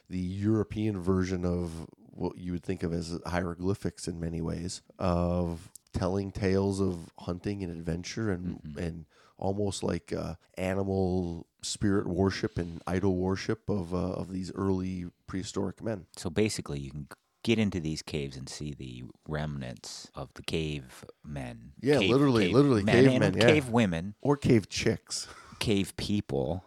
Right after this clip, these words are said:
Speaker 1: So in nineteen thirty-two, a dedicated French speleologist, Norbert Casteret, made one of the most daring plunges into prehistory ever known for a find unique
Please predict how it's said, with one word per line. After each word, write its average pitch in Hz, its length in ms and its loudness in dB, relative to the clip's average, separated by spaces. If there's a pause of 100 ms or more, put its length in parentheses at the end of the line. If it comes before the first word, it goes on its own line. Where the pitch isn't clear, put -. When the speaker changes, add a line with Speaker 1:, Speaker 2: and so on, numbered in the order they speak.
Speaker 1:
So 147 260 6
in 123 120 4
nineteen 156 380 4
thirty-two, 135 720 4 (220)
a 107 60 0
dedicated 170 760 2 (100)
French - 520 -2
speleologist, 147 1000 2
Norbert 107 460 4
Casteret, 110 600 0
made 98 180 0
one 110 220 4
of 107 80 6
the 107 80 4
most 98 280 0 (280)
daring 143 500 6
plunges 92 760 0
into 98 240 -4
prehistory 104 1080 -4
ever 101 300 4
known 87 380 4 (180)
for 107 220 4
a 95 40 4
find 117 460 4
unique 135 720 4